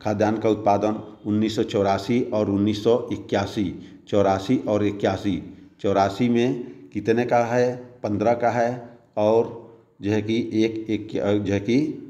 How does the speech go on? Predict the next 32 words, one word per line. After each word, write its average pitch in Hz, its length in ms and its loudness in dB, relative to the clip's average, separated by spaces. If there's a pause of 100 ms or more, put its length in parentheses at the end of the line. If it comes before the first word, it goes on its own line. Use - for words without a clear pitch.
(120)
में 113 440 0
पन्द्रह 104 300 2
और 110 300 2
एक 104 120 -2
में 135 380 -2
पैंतीस। 101 500 -4 (200)
चौरासी 95 420 2
में 110 220 0
पन्द्रह 113 540 2 (220)
और 107 160 2
इक्यासी 101 480 0
में 117 220 2 (280)
पैंतीस। 101 500 -4 (340)
तो 107 60 -4
पैंतीस 104 560 2 (300)
माइनस 107 360 2
पन्द्रह 107 340 0
बटे 107 360 2
पैंतीस 107 680 -4
गुणे 104 200 2
सौ, 110 280 2 (300)
तो 101 60 -6
ये 101 140 2
क्या 104 160 2
हो 107 60 2
जाएगा? 110 220 2
बीस 104 340 -4
बटे 101 220 -2
पैंतीस, 104 520 -2 (240)
यानी 104 180 4
चार 107 420 2
सही, 104 500 -4